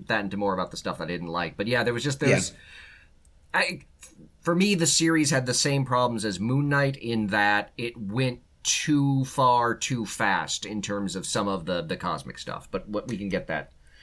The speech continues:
Speaker 1: We
Speaker 2: Yeah,
Speaker 1: can get to
Speaker 2: I
Speaker 1: that later 'cause we're talking about the things we liked
Speaker 2: That's right,
Speaker 1: about
Speaker 2: the
Speaker 1: the
Speaker 2: things
Speaker 1: show.
Speaker 2: we liked. So I, I wanted to also, um,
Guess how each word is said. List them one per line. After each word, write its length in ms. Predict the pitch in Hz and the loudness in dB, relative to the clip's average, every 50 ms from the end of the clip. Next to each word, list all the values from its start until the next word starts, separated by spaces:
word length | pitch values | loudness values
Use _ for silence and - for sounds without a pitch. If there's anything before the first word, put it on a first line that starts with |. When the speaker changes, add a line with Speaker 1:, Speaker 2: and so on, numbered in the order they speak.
| - - - | -16 -4 2
Speaker 1:
We 100 | 156 143 | 6 6
Speaker 2:
Yeah, 100 | 120 104 | 8 8
Speaker 1:
can 100 | 98 - | 6 6
get 20 | |
to 60 | - - | 6 6
Speaker 2:
I 40 | |
Speaker 1:
that 140 | 175 165 151 | 6 6 4
later 200 | 156 151 127 95 | 2 2 2 0
'cause 140 | 90 104 101 | 0 -2 -2
we're 100 | 110 117 | -2 0
talking 240 | - 180 160 151 147 147 | 2 2 2 2 2 2
about 160 | 151 135 135 | 0 0 0
the 60 | 139 | 0
things 240 | 139 165 170 156 156 | 0 0 2 2 2
we 80 | 180 | 2
liked 420 | 196 226 277 240 - - - - - - | 4 4 4 2 2 -2 -6 -12 0 2
Speaker 2:
That's 180 | - 180 170 196 | 4 6 6 6
right, 100 | 160 120 | 6 6
Speaker 1:
about 140 | 101 95 | 4 2
Speaker 2:
the 60 | - 135 | 2 4
Speaker 1:
the 80 | 131 | 4
Speaker 2:
things 120 | - 113 165 | 4 6 6
Speaker 1:
show. 60 | 170 | 6
Speaker 2:
we 40 | 131 | 6
liked. 280 | 104 101 90 - - - - - - | 6 4 2 0 -4 -14 -20 -8 0
So 160 | - - 175 | 2 4 6
I, 280 | - 156 165 - - 156 | 6 6 4 4 4 4
I 40 | |
wanted 260 | 160 160 170 180 165 143 | 4 6 4 4 4 4
to 100 | 139 - | 4 4
also, 520 | 131 135 127 - 151 131 117 104 95 - - - - - _ - | 4 4 4 4 6 6 4 4 2 -2 -8 -14 -20 -4 _ 2
um, 380 | 113 104 104 101 95 87 - | 4 4 4 2 0 -2 -6